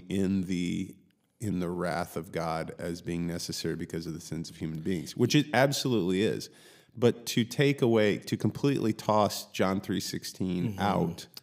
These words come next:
Speaker 2: Yeah.
Speaker 1: uh, you know, be-, because it, it seems a little too, you know, sign on a football game. It seems a little too be
Speaker 2: <laughs>
Speaker 1: anyone who will, you know, can
Speaker 2: Mm-hmm.
Speaker 1: come. Uh, I think to a certain extent that there are some who get so afraid of it being too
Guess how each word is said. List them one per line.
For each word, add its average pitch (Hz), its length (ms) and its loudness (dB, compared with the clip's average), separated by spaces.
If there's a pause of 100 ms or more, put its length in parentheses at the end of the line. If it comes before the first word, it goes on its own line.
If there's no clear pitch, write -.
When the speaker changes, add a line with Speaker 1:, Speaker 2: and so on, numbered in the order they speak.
Speaker 2:
Yeah. 85 180 -10 (260)
Speaker 1:
uh, 85 260 0 (120)
you 101 160 0
know, 92 120 2
be-, 95 260 -2 (160)
because 95 920 0
it, 80 140 -4 (140)
it 92 180 -6
seems 95 460 2
a 92 60 -4
little 90 280 -2
too, 87 480 -2 (360)
you 82 100 -6
know, 80 280 -6
sign 90 340 -2
on 80 100 -4
a 82 40 -6
football 85 440 -2
game. 85 320 -4
It - 100 -8
seems 101 240 0
a 92 60 0
little 95 280 0
too 98 260 0
be 95 320 0
Speaker 2:
<laughs> - 0 -
Speaker 1:
anyone 92 340 2
who 92 140 0
will, 92 400 0 (160)
you 85 100 -4
know, - 140 -6
can 139 200 -2
Speaker 2:
Mm-hmm. 131 60 2
Speaker 1:
come. 156 260 2 (640)
Uh, 95 220 2
I 98 100 -2
think - 500 0
to - 140 0
a 104 40 2
certain 101 260 -2
extent 95 400 -2
that 90 160 -2
there 98 160 2
are 92 60 0
some 101 300 0
who 101 100 -2
get 90 160 0
so 95 240 2
afraid 98 360 0
of 87 120 -2
it 90 240 -8
being 87 440 0
too 87 560 -2